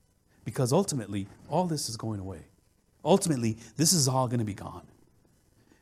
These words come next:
And I've been sharing this with you for so many times now, so many years, that it's, it's upon us.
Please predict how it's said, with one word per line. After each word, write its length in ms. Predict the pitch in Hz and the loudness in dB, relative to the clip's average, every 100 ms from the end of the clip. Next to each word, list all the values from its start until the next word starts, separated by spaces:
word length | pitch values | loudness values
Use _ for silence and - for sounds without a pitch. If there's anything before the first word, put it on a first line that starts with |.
| _ _ - | _ _ -2
And 120 | 131 | 0
I've 100 | 131 | 0
been 100 | 123 | 0
sharing 400 | - 170 170 131 | 0 2 2 0
this 280 | 104 - - | -2 -4 -8
with 260 | 113 113 | -8 -6
you 100 | 107 | -8
for 140 | 98 101 | -8 -6
so 180 | - | -4
many 180 | 120 113 | -4 -6
times 360 | 104 101 92 - | -8 -10 -10 -12
now, 180 | 90 87 | -14 -12
so 160 | - | -10
many 140 | 113 110 | -8 -8
years, 320 | 104 95 - _ _ - _ | -10 -12 -16 _ _ -20 _
that 160 | 110 | -6
it's, 260 | 131 113 - _ | -4 -6 -10 _
it's 220 | 127 - | -6 -6
upon 280 | - 185 214 | -2 0 0
us. 320 | - - - | -2 -8 -10